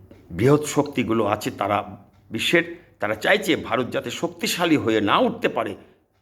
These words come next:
বিশ্বের বুকে। তা আজ-, আজকে আমি আপনাদের সামনে এই পর্যন্তই। আগামী দিনে আমি আবার আপনাদের সামনে আসব।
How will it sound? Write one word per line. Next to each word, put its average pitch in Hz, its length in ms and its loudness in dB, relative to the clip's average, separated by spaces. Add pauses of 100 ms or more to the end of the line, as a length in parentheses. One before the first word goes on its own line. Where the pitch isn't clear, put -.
(120)
বিশ্বের 87 380 -2
বুকে। 87 320 -10 (2000)
তা 82 100 2
আজ-, - 220 -4 (160)
আজকে 127 540 0
আমি 107 220 4
আপনাদের 104 320 0
সামনে 101 400 -2 (680)
এই 104 120 4
পর্যন্তই। 135 640 2
আগামী 98 360 2
দিনে 101 180 2
আমি 101 180 2
আবার 123 240 2
আপনাদের 123 360 -2
সামনে 120 280 -2
আসব। 135 420 -2